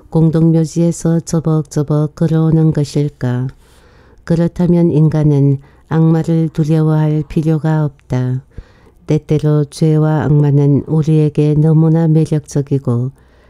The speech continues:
십상하고 거부할 수 없는 열정으로 다가온다. 그것이 재앙이다. 그녀에게 있어 아버지가 그랬다. 적어도 아버지는 제삼의 여사들이 보기에는 매력적이었다.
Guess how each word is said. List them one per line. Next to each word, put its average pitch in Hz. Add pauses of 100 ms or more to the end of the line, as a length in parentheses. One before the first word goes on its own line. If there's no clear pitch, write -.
(140)
십상하고 147
거부할 156
수 165
없는 160
열정으로 156
다가온다. 139 (640)
그것이 160
재앙이다. 143 (680)
그녀에게 156
있어 143
아버지가 156
그랬다. 131 (600)
적어도 170
아버지는 151
제삼의 160
여사들이 156
보기에는 147
매력적이었다. 147